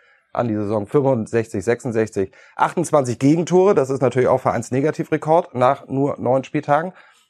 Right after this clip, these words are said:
Und nach neun Spieltagen hatte diese, in diesem Jahrtausend keine Mannschaft so viel Gegentore. Wir sind noch nicht am Ende,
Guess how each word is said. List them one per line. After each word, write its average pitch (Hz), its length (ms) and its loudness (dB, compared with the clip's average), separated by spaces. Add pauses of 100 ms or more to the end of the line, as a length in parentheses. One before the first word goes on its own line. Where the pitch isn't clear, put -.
(200)
Und 208 500 2 (240)
nach 127 160 -2
neun 135 180 -2
Spieltagen 131 480 -2
hatte 127 200 -4
diese, 123 480 -6 (180)
in 123 140 -2
diesem 127 180 -2
Jahrtausend 117 640 0
keine 123 320 -2
Mannschaft 107 380 -2
so 120 100 -2
viel 104 140 -6
Gegentore. 135 420 0
Wir 120 80 2
sind 151 120 2
noch 151 80 2
nicht 156 140 0
am 127 100 0
Ende, 165 340 2